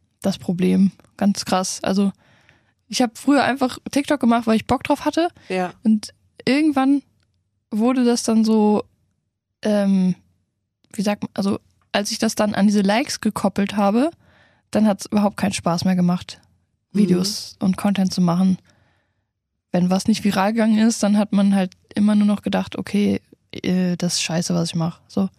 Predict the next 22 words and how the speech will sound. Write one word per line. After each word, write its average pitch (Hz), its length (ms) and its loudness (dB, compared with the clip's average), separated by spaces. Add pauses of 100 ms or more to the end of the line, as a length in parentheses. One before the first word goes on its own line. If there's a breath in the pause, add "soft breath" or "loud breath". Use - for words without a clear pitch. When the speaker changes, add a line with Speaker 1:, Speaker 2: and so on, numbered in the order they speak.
(1200 soft breath)
Speaker 1:
Ja, 170 240 -4
da 220 100 -2
muss 320 180 0
man 302 120 0
echt - 240 -2
aufpassen, 208 440 -2
dass 196 180 -2
man 214 120 2
das 214 140 -4
nicht, 233 320 0 (400 soft breath)
dass 220 140 -2
man 214 120 4
das, 233 180 0
was 240 100 0
man 226 140 4
liebt, 226 300 0 (100)
nicht 226 240 0
an 196 140 2
Zahlen 190 360 2
koppelt. 160 460 -4 (400)
Speaker 2:
Mhm. 175 380 -4 (720 soft breath)
Und 185 480 -2